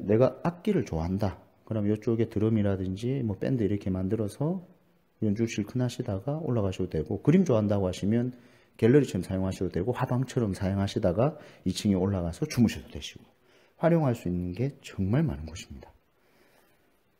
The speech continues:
자, 그리고 여기는 일 층에는 화장실이 두 개가 있습니다. 하나는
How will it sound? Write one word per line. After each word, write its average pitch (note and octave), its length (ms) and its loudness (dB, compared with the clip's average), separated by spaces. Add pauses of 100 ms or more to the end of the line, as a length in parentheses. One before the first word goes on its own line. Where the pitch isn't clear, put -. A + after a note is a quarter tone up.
(3500)
자, E2+ 240 0 (1200)
그리고 B2 260 10
여기는 B2 440 10
일 D#3+ 120 10
층에는 B2+ 400 8
화장실이 B2+ 580 6
두 G2+ 100 -2
개가 B2 220 10
있습니다. F#2 760 2
하나는 B2+ 800 6